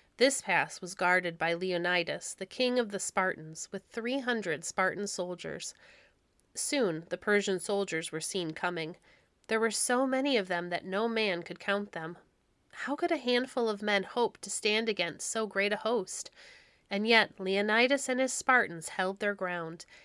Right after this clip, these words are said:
They had made up their minds to die at their post. Someone brought them word that there were so many Persians that their arrows darkened the sun.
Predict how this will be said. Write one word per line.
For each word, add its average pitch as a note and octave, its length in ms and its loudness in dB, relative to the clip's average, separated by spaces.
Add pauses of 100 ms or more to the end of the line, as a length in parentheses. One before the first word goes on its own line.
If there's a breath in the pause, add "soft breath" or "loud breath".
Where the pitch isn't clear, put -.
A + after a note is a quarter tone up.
(340 loud breath)
They G#3+ 180 4
had A3 160 4
made G3+ 300 4
up B3+ 160 2
their B3+ 140 4
minds G#3 420 0
to F#3+ 140 -8
die G3+ 320 4
at F3 100 0
their E3 160 -2
post. - 560 -6 (580 soft breath)
Someone B3 480 2
brought G#3 260 4
them A3 160 -2
word E3+ 280 -2
that - 140 -16
there F#3+ 160 2
were F#3 100 -2
so G#3+ 300 0
many B3 200 -2
Persians A#3+ 640 -4
that F3 160 -10
their F3+ 220 -2
arrows F3 480 0
darkened F#3 460 0
the E3+ 60 -10
sun. E3+ 480 -4